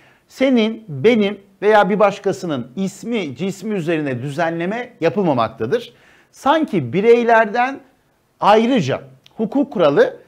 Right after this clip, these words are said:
genel bir düzenleme yaparak ilgili kural ile benzer tüm kişileri düzenlemeye çalışmaktadır. Buna da kişilik dışı olma adını veriyoruz. Peki bunun hukuktaki faydası nedir dediğimizde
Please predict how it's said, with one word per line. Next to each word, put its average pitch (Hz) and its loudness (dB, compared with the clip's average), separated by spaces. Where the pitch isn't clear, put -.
genel 220 2
bir 202 0
düzenleme 185 -2
yaparak 214 -2
ilgili 220 -2
kural 233 2
ile 160 -2
benzer 208 -2
tüm 262 -2
kişileri 220 -6
düzenlemeye 185 -2
çalışmaktadır. 123 -6
Buna 233 0
da 254 0
kişilik 220 -4
dışı 151 -4
olma 117 -2
adını 190 -4
veriyoruz. 135 -2
Peki 247 -2
bunun 262 0
hukuktaki 214 -6
faydası 143 0
nedir 127 -4
dediğimizde 117 -4